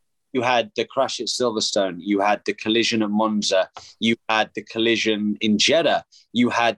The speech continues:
the controversy at the fi-, controversy at the final round of the season. Um, you had some incredible battles as well. So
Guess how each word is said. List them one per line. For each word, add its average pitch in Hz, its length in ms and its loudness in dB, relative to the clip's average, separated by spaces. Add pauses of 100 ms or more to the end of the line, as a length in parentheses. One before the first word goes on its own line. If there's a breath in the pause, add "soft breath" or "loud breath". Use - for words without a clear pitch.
(160)
the 110 120 -2
controversy 117 840 0
at - 100 -6
the - 60 -18
fi-, - 260 -4 (140)
controversy 107 760 0
at 98 120 -6
the 98 80 -6
final 110 360 0
round 101 240 0
of 95 60 -8
the 101 80 -2
season. 110 480 0 (500 loud breath)
Um, 110 400 2
you 113 140 0
had 120 160 0
some 110 160 -2
incredible 110 680 0
battles 104 520 -2
as 104 140 0
well. 113 240 0
So 147 360 0